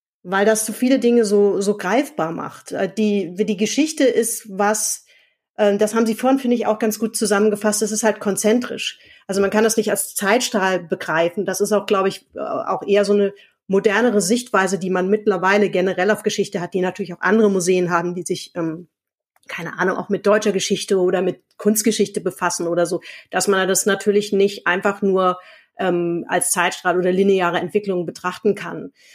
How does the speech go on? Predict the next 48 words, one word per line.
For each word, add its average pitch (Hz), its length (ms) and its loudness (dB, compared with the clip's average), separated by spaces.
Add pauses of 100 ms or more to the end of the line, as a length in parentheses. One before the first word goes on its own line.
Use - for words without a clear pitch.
So, - 240 -8
das 165 160 -4
ist 208 140 -4
halt 180 200 -2
bildlich 208 460 0
ein 214 80 2
bisschen 208 240 2
schwierig, 202 300 0
sich - 180 -6
vorzustellen, 185 600 0
aber 170 140 2
das, - 320 -4
äh, 185 220 -2
finde 220 200 2
ich 208 80 -4
tatsächlich 202 540 -2
ganz, - 460 -4
ganz 180 200 -2
spannend, 185 360 0
dass 170 140 -4
man 175 140 -2
da 170 200 2
mittlerweile 175 460 0
halt 170 120 -2
eben 180 160 -2
auch 175 180 -2
einen 170 100 -4
anderen 175 320 -2 (320)
Blick 220 220 -2
drauf 175 220 -2
hat. 165 180 -4 (220)
Und 262 240 2
ich 240 120 -4
würde 240 160 4
mal 214 100 0
vermuten, 220 560 0
dass 202 320 0
das - 280 -14
Museum, 208 580 2
Sie 190 140 0
haben 202 100 2
das 208 140 0
ja 202 60 0
schon 180 160 -4
angesprochen, 214 440 -2
ist - 320 -4 (140)
relativ 226 480 -2
neu. 220 400 2